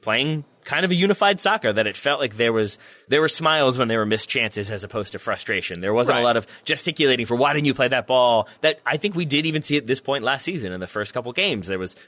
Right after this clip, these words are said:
Speaker 1: visible frustration, a visible lack of identity with Arsenal, and I think a lot of that has been resolved, to my eye at least, in this first game. Again, I don't want to jump to massive conclusions here, but I found this to be a very convincing win, even if Fulham were themselves not particularly convincing.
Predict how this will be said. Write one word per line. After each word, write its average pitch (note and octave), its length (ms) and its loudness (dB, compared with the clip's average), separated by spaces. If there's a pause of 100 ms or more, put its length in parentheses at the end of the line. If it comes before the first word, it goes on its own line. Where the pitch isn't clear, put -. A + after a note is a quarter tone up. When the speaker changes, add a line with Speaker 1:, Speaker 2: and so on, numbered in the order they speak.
Speaker 1:
visible C3 540 0
frustration, A2+ 760 -4 (260)
a G#2+ 80 0
visible B2 480 2
lack B2 360 -2
of G#2 340 -2 (220)
identity A2+ 580 0
with D#3+ 140 0
Arsenal, E3 440 0
and A#2+ 120 2
I A2 60 0
think A#2+ 240 -4
a G#2+ 80 2
lot A#2+ 300 2
of A2+ 140 0
that G#2 320 2 (300)
has B2 240 -2
been A2+ 240 0
resolved, A2+ 440 2
to D#3+ 60 -2
my F#3 240 2
eye A#2+ 140 2
at G2+ 100 0
least, G#2+ 240 -4
in A2 140 -2
this G#2+ 140 -4
first F#2 300 -6
game. F2+ 300 -2
Again, D3 320 0
I B2+ 60 2
don't C3 140 2
want A#2 120 0
to A2 60 2
jump G#2+ 220 -4
to G#2+ 100 -6
massive A2+ 480 -4
conclusions G#2 500 -4
here, G2 260 -2
but F2+ 260 -2 (260)
I G#2+ 100 -2
found C3 180 0
this B2 140 2
to - 80 -14
be A#2+ 160 0
a G2+ 220 -2 (180)
very A2+ 540 0
convincing A2 600 -2
win, G2 360 -2
even A2+ 280 -2
if G2+ 100 -4
Fulham G2+ 540 -2
were F#2+ 400 -4
themselves G2 560 0
not F2+ 220 -2
particularly F2 420 -10
convincing. C#2+ 460 -14